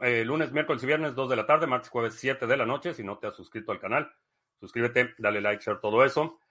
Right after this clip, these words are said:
Eh, te recuerdo que, eh, estamos, yo creo que va a ser el nueve, ya lo dejamos para el nueve.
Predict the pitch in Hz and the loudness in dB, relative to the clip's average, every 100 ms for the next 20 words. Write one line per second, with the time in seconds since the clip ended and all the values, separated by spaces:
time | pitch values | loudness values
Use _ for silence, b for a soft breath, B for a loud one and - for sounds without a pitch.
0 | _ _ _ 110 107 104 104 - 151 151 | _ _ _ 0 2 2 2 2 2 6
1 | 165 165 165 165 175 190 190 - 143 135 | 6 8 4 2 4 6 4 0 2 4
2 | 131 127 123 120 117 165 170 170 165 - | 4 4 2 0 2 2 4 2 0 -6
3 | - - - _ _ _ - 127 185 208 | -18 -20 -20 _ _ _ -16 0 2 4
4 | 185 185 190 160 147 151 110 117 143 151 | 6 6 6 4 6 6 4 2 2 4
5 | 131 151 139 113 113 113 | 2 0 2 0 2 0